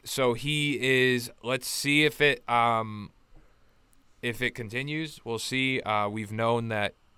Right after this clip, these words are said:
these starters are just, uh, I don't even know the word. It's,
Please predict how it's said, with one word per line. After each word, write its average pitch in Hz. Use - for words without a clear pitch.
these 104
starters 110
are 101
just, 95
uh, 85
I 90
don't 98
even 92
know 87
the 82
word. 90
It's, -